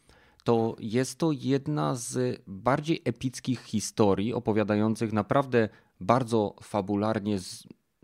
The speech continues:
ciekawą historię, przedstawiająca niesamowicie s-, wykreowane postacie i dająca graczowi masę, e, wyborów, które przynajmniej w pierwszej i w drugiej części oraz do pewnego momentu w trzeciej, e,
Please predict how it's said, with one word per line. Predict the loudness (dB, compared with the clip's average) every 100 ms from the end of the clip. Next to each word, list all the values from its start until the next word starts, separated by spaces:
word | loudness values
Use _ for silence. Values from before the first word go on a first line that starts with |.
| -6
ciekawą | -4 2 2 2 0
historię, | -2 -4 2 2 2 -2 -2 -14 _ _
przedstawiająca | -4 -4 0 0 2 0 0 0 0 0 -2
niesamowicie | -2 0 0 0 -2 -4 0
s-, | -2 -2 -8
wykreowane | -6 -4 0 2 2 0
postacie | -2 -4 -2 -4 -4 -8 -8 _ _ -6
i | 0
dająca | 0 2 0
graczowi | 0 -2 0 -2 -2
masę, | -2 0 0 0 2 0 0 -6 -20 -20 _
e, | 0 2 2
wyborów, | 2 0 4 2 2 -2
które | -6 -4 2 2 2
przynajmniej | -2 -2 0 -2
w | 0
pierwszej | 2 2 0 -4 -4
i |
w | -2
drugiej | 0 2 0
części | 0 -2 -2 -4 -2
oraz | 0 0
do | -2
pewnego | 0 0 2 0
momentu | 0 -2 2 2 0
w | -8
trzeciej, | -2 -2 0 -4 -6 -20 _ -10
e, | -6